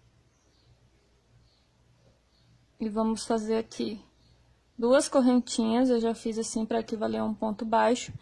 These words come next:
E vamos seguir aqui fazendo oito. Já fiz um, dois,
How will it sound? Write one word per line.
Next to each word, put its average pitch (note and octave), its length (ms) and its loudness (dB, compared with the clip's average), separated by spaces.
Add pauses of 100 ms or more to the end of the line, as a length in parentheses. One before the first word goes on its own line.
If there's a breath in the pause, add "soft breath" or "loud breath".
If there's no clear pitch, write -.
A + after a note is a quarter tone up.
(360 loud breath)
E A#3 80 0
vamos B3 260 6
seguir B3 220 2
aqui B3 180 2
fazendo A#3+ 580 0
oito. A3 540 2
Já G#3+ 140 -2
fiz G#3 260 -6
um, A#3+ 460 4 (1700)
dois, G#3+ 760 0